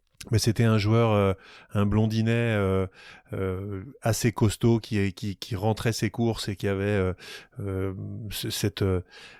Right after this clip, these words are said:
euh, c-, cette, cette première trajectoire de, de, de centre tranchant qu'on a commencé à voir dans les années quatre-vingt-dix, alors qu'avant c'était plus, euh, des, des joueurs qui étaient, euh, qui étaient passeurs de ballon, euh, qui prenaient des, euh, des, des intervalles, euh,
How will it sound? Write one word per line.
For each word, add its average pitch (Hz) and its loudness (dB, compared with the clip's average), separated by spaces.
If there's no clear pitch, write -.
euh, 110 -4
c-, - -12
cette, - -8
cette - -10
première 117 2
trajectoire 117 0
de, 104 0
de, 98 -2
de 98 -6
centre 117 -2
tranchant 123 0
qu'on 104 -4
a 98 -2
commencé 113 0
à 110 2
voir 110 0
dans 101 -2
les 98 0
années 98 0
quatre-vingt-dix, 101 -2
alors 98 -2
qu'avant 107 -2
c'était 104 -4
plus, - -2
euh, - -6
des, 95 2
des 98 2
joueurs 98 2
qui - -10
étaient, 95 -4
euh, 92 -4
qui - -8
étaient 98 -6
passeurs 98 -2
de 95 0
ballon, 101 0
euh, 95 2
qui - -8
prenaient 95 -2
des, 92 -4
euh, 95 -6
des, 95 -4
des 98 0
intervalles, 101 4
euh, 95 4